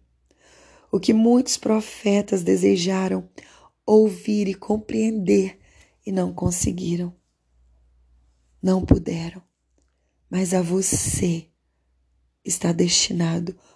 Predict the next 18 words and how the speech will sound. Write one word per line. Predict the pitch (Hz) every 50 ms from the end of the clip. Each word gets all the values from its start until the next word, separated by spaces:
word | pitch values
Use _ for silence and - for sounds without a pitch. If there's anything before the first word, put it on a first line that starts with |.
| _ _ _
os | 175 - -
tesouros | - - 180 175 170 - 165 - 185 180 180 180 180 185 196 185 180 -
escondidos, | - - - - - 180 175 180 175 - 196 190 - - - - - - - - - _ _
as | - 185 190 180 180
riquezas | 208 208 208 - - - 214 208 196 175 180 185 175 -
dos | - -
céus. | - - - - 175 160 165 - - - - - - _ _ _ _ _ _ _ _ _ _ -
O | -
Senhor | - - 208 202 202 196
tem | 202 - 208
revelado | 185 190 196 180 196 190 185 185 190 175 190
a |
você | 180 175 202 208 - - - - - - 190 185 180 185 - - - - - _
que | - -
tem | - 214 202 196
buscado | 180 202 208 - - - - - - 208 196 190 196 202 196 190
a | 190 196
Ele, | 196 190 185 185 190 196 196 -